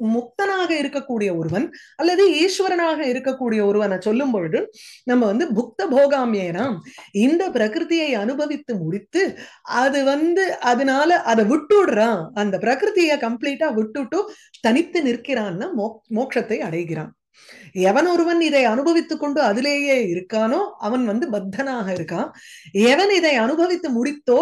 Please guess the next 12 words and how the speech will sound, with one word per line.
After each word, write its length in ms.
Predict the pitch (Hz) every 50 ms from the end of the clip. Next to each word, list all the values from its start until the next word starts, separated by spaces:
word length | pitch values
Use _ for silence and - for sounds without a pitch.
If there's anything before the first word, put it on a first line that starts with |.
| 381
அல்லது 380 | - 254 262 285 262 247 269 370 370 339
இது 180 | 311 294 294 294
வந்து 260 | 277 269 285 320 392 392 381 - - - _ _ -
அனுபவ-, 380 | 208 220 269 311 330 330 320 - -
அனுபவித்து 640 | - 233 240 294 294 294 302 330 311 311 - 370 330
முடிக்கப்பட 580 | 277 262 277 285 - 311 302 302 294 277 269 262
வேண்டியது 560 | 262 254 247 247 220 233 220 226 202 269 359 - - _ _ _ _ - - _ _ -
அப்படின்னு 400 | 226 214 233 262 311 349 370 359
சொல்லி 280 | 302 302 285 302 349
இதை 160 | 330 254 254
விளக்குறானோ 760 | 202 196 214 269 277 - - - 330 320 285 262 233 220 285 330 330 - 208
ஜஹாதி, 520 | 202 196 170 196 190 185 170 - 311 339